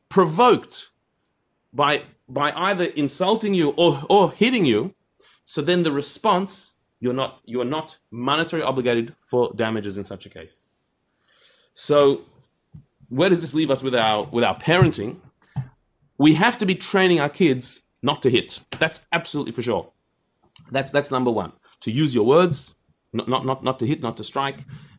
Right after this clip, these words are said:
Uh, however, if in self-defense they, they hit somebody, I think we have to be a bit more lenient there,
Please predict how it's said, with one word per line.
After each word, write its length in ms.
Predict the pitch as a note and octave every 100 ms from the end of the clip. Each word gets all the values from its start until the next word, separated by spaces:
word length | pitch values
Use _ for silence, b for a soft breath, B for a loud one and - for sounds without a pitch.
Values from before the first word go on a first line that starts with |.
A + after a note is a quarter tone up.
| -
Uh, 280 | A2 G#2+ G#2+ - b b _ - - - _
however, 600 | - C#3 C#3+ C#3+ E3 A#3+ - _ _ - _ _
if 160 | G#3+ A3
in 160 | F#3+ E3+
self-defense 1000 | - G3+ - C#3 - A#2 F3+ - - - _ _ _ _ _
they, 200 | B2 A#2
they 160 | - B2+
hit 200 | B2 B2
somebody, 460 | C3 B2+ E3 A#3+ - _ _ b b b b _ _ D#3
I 80 |
think 280 | D#3+ G3+ A3+
we 100 | G3+
have 120 | E3 D#3
to 80 |
be 60 | C#3
a 60 | B2+
bit 160 | E3
more 120 | D#3+
lenient 420 | D3 D#3 D#3 A2 G2+
there, 260 | F#2+ D#3